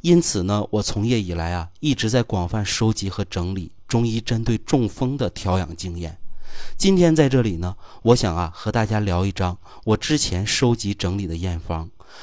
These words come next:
它对于啊，风痰阻络导致的中风问题十分合适。如果呀，运用得当，可以啊，提高患者的一个生活质量。那我们先看一看方子啊：姜半夏十克、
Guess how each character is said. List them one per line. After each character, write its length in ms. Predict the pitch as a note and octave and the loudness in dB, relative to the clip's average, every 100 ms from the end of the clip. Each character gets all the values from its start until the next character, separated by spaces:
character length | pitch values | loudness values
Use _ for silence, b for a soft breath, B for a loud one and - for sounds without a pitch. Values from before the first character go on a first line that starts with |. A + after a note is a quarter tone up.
| B | B
它 220 | B - E3+ | B 2 4
对 180 | F3+ | 4
于 140 | G#2 F2 | 2 0
啊， 100 | F2 b b | -4 b b
风 340 | - F3+ F#3+ | 0 2 4
痰 260 | F3+ F#2+ B2+ | 0 -2 -4
阻 240 | - E2+ | -4 -4
络 220 | F#2+ C3 | 2 0
导 260 | F2+ F#2 D#2+ | 0 -2 -4
致 200 | - A#2+ | -4 -4
的 80 | G2+ | -4
中 340 | - F3+ D#3 | 0 2 2
风 260 | G2 D#3 F3 | 2 2 2
问 180 | D#3 E2+ | 2 -2
题 260 | - E2 - | -6 -14 -10
十 320 | - - A2+ | -2 0 2
分 180 | C3 G#2 | 2 0
合 220 | F#2+ E2 | -2 -4
适。 260 | E2 - - B B B B | -2 -2 -4 B B B B
如 280 | A#2+ C#3+ G3+ | 6 8 8
果 160 | C3 | 4
呀， 180 | E2+ E2+ - | 0 -2 -6
运 240 | D#3 D#3 | 0 2
用 240 | G#2 A2 F#2 | 2 0 -2
得 180 | E2 F2 | -6 -4
当， 200 | G2+ - b b | -4 -6 b b
可 300 | - - A2 | -6 2 2
以 180 | D3 E2 | 2 0
啊， 160 | E2 - - | -8 -10 -12
提 280 | - G#2 | -8 -4
高 180 | G#2+ F#2 | 0 0
患 260 | F#2 A2 F#2 | 0 -2 -2
者 140 | F2+ | -4
的 80 | D#2 | -6
一 140 | E2+ | -6
个 120 | E2+ F2+ | -4 -2
生 380 | - - C#3+ | 0 2 2
活 220 | D3 E2 E2 | 0 -4 -6
质 160 | - | -6
量。 200 | - D#2 - - - b b b | -8 -10 -12 -20 -20 b b b
那 100 | - | 6
我 100 | A#2+ | 6
们 80 | G2 | 6
先 220 | G#2+ A#2 | 0 -2
看 280 | - - C#3 | -2 -2 -2
一 60 | G2 | -2
看 200 | A2 F#2+ | -4 -4
方 340 | - C#3+ D3 | 0 0 0
子 80 | B2+ | -4
啊： 220 | D2+ E2 b b b b b | -8 -10 b b b b b
姜 260 | - F3 F3+ | 4 6 6
半 200 | F3 C3 | 4 2
夏 260 | - C#3+ | 0 0
十 260 | F#2+ - F#2 | 0 -2 -4
克、 280 | - G2 | -4 -6